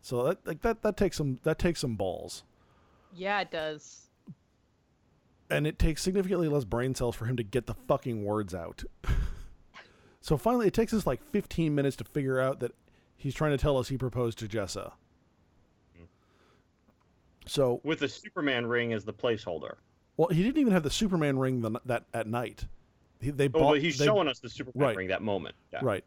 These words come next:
Speaker 1: They bought that at the convention, which is part of, again, we're at the convention, she's wearing a Superman ring. That
Speaker 2: So
Speaker 1: doesn't
Speaker 2: the
Speaker 1: tell
Speaker 2: assumption is just, yeah, yeah, yeah,
Speaker 1: Yeah,
Speaker 2: yeah.
Speaker 1: we're at a su-, we're at a convention, you're wearing a superhero ring. Congratulations.
Speaker 3: Yeah, that's really it.
Speaker 1: So, talk
Speaker 3: And
Speaker 1: to
Speaker 3: I'm certain we said s-, something snarky to that effect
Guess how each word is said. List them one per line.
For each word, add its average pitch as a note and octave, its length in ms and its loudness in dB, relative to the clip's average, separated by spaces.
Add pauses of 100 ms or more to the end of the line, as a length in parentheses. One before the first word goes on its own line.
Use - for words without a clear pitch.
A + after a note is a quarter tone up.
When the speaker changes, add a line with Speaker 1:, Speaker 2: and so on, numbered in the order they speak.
Speaker 1:
They B2+ 140 0
bought C#3+ 220 2
that C3+ 100 4
at A#2 80 -2
the A#2 60 0
convention, A#2+ 360 -2
which A#2 80 -6
is - 60 -12
part B3 100 4
of, A#3+ 60 4
again, G3 160 0 (100)
we're C#3+ 180 -2
at F3 140 0
the - 80 2
convention, D3 520 0
she's - 140 -6
wearing B2+ 200 -2
a - 20 -2
Superman A#2+ 460 -4
ring. F2 300 -8 (1120)
That D3 120 -4
Speaker 2:
So D3 60 2
Speaker 1:
doesn't A#3 180 4
Speaker 2:
the A3+ 140 4
Speaker 1:
tell E3+ 100 6
Speaker 2:
assumption A#3 240 2
is F#3+ 140 0
just, G#3 180 -2 (120)
yeah, G3+ 200 0
yeah, F#3 140 0
yeah, E3 240 -4 (160)
Speaker 1:
Yeah, F3+ 100 0
Speaker 2:
yeah. C3 140 4
Speaker 1:
we're A#2+ 140 2
at D3 40 2
a C#3+ 60 2
su-, D#3+ 160 0
we're D3+ 100 4
at D3 60 2
a D3 40 2
convention, D3+ 360 0
you're C#3 80 0
wearing C3+ 160 0
a - 20 -6
superhero A#2 420 -4
ring. G2 200 -6
Congratulations. G#2 720 -6 (480)
Speaker 3:
Yeah, G#2+ 220 2 (120)
that's A#2+ 240 -8
really G#2 240 0
it. E2+ 140 -4 (640)
Speaker 1:
So, D3+ 440 2 (1500)
talk G3 200 2
Speaker 3:
And F#3+ 100 6
Speaker 1:
to A#3+ 60 4
Speaker 3:
I'm A#3 40 0
certain A#3+ 440 0
we G#3 80 -10
said F#3+ 220 -2
s-, - 240 -14
something F3+ 280 -4
snarky E3 800 -4
to D3+ 120 -8
that C#3 200 2
effect - 580 -4